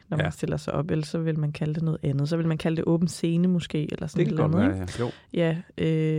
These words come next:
Speaker 1: øh... Men ja, det er en åben mikrofon, hvor man kan få lov at komme og prøve noget af, ikke?
Speaker 2: Ja, og er den så egentlig så åben? Fordi før
Speaker 1: Ja.
Speaker 2: jeg startede med, øh, komisk, kom-, komisk, jeg prøvede at lave tysk, tror jeg.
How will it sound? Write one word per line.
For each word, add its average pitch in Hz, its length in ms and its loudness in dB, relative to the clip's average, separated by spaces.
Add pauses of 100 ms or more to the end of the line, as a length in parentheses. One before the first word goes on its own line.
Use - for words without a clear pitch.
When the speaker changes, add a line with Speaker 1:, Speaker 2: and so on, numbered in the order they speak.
(680)
Speaker 1:
øh... 147 60 -6 (760)
Men 180 120 4
ja, 170 200 2
det - 20 -2
er 208 40 -2
en 190 60 0
åben 214 220 2
mikrofon, 190 440 0
hvor 165 120 0
man 160 180 -2
kan 165 140 -8
få 165 80 -4
lov 165 320 -2
at 156 60 -6 (180)
komme 160 260 -4
og 160 80 -8
prøve 156 240 -4
noget 151 160 -4
af, - 80 -10
ikke? 240 380 -2
Speaker 2:
Ja, 113 80 2
og 147 200 -6
er 151 120 2
den 156 140 2
så 156 200 0
egentlig 135 240 2
så - 100 -2
åben? 123 280 0
Fordi 120 220 -2
før 196 300 0
Speaker 1:
Ja. 180 180 2
Speaker 2:
jeg 131 320 2 (380)
startede 101 400 0
med, 92 380 0
øh, - 100 -8 (440)
komisk, 92 800 -2 (680)
kom-, 123 240 -4
komisk, 110 500 0
jeg 107 80 -2
prøvede 101 200 2
at 92 60 2
lave 87 140 0
tysk, - 340 -6
tror - 160 -4
jeg. 92 100 -6